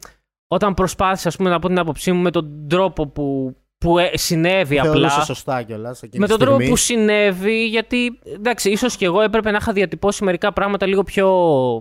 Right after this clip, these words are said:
Speaker 1: πιο χαλαρά. Εντάξει, ήμουνα κι εγώ
Speaker 2: Εντάξει,
Speaker 1: λίγο
Speaker 2: ήταν
Speaker 1: στη
Speaker 2: εκείνη τη,
Speaker 1: διατύπωσή
Speaker 2: εκείνη τη
Speaker 1: μου.
Speaker 2: στιγμή πώς το έκανες, ρε φίλε, δεν έχει να λέει, εντάξει.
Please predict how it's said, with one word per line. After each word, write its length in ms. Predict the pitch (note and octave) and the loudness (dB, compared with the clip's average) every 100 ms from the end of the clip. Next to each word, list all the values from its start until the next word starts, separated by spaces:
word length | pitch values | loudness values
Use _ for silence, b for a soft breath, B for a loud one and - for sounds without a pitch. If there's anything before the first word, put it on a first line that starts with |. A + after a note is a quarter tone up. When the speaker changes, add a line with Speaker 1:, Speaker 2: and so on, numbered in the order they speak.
| - | -8
Speaker 1:
πιο 500 | - A3 E3+ D#3 C3+ - | -6 0 2 2 2 0
χαλαρά. 460 | C#3+ A#2+ A#2 A2 | -2 0 -2 -4
Εντάξει, 340 | A#2 C#3+ C#3+ D#3 | -4 -4 -2 -4
ήμουνα 160 | D3+ | -4
κι 120 | C#3 C#3+ | -4 -4
εγώ 280 | D3 C#3+ | -2 0
Speaker 2:
Εντάξει, 120 | C#3+ C3+ | 0 0
Speaker 1:
λίγο 200 | C#3 C#4+ | 0 0
Speaker 2:
ήταν 200 | D4 C#4+ | -2 -2
Speaker 1:
στη 100 | G3 | 0
Speaker 2:
εκείνη 160 | - | 0
τη, 60 | A3+ | 0
Speaker 1:
διατύπωσή 300 | A3 G3+ G#3 | 0 0 0
Speaker 2:
εκείνη 140 | B3 | 0
τη 40 | E3 | 0
Speaker 1:
μου. 40 | |
Speaker 2:
στιγμή 220 | A#2 F#3+ A#3+ | 0 -2 -2
πώς 160 | B3+ | -2
το 80 | - | -2
έκανες, 340 | G3+ D#3 B2 | -2 -4 -6
ρε 100 | A2 | -6
φίλε, 260 | G#2+ A#2 A#2+ | -8 -6 -4
δεν 160 | D#3+ E3+ | -4 -4
έχει 120 | B2+ | -4
να 140 | G#2+ | -4
λέει, 160 | G2+ G2 | -6 -8
εντάξει. 360 | A2 C3+ - | -8 -8 -10